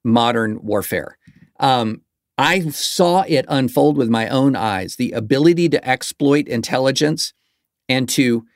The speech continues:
follow one raid with another raid before the enemy even knew his information was compromised was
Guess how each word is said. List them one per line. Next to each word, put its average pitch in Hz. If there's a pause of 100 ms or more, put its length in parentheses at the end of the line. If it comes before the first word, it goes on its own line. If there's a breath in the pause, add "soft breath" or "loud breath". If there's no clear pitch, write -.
(180)
follow 147
one 139
raid 147
with 120
another 127
raid 143
before 156
the 143
enemy 143
even 117
knew 147
his 139
information 120
was 104
compromised 165
was 127